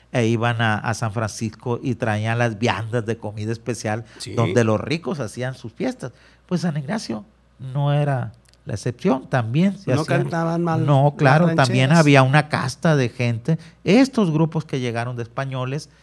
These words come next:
Speaker 1: que pues un poco hicieron dinero, hicieron las grandes casas, son, eran los dueños de todas estas, estas tierras, entonces pues sí, hacían sus fiestas y, y se, se, se separaban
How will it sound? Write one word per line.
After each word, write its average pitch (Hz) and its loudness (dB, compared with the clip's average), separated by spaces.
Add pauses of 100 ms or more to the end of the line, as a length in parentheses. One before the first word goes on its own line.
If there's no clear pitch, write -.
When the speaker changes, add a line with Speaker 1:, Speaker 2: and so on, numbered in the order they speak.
(240)
Speaker 1:
que 185 -4
pues 202 -6
un 208 -12
poco 170 -2 (200)
hicieron 139 -2
dinero, 156 2 (220)
hicieron 139 0
las 131 0
grandes 117 -2
casas, 151 2
son, 131 -8
eran 123 -4
los 110 -6
dueños 180 -2
de 117 0
todas 123 -4
estas, 120 -6 (280)
estas 120 -8
tierras, 156 0 (240)
entonces 131 -6
pues 131 -10
sí, 113 -10
hacían 107 -8
sus 117 -12
fiestas 135 -6
y, 113 -8
y 110 -6
se, 98 -6
se, 98 -8
se 117 -8
separaban 120 -4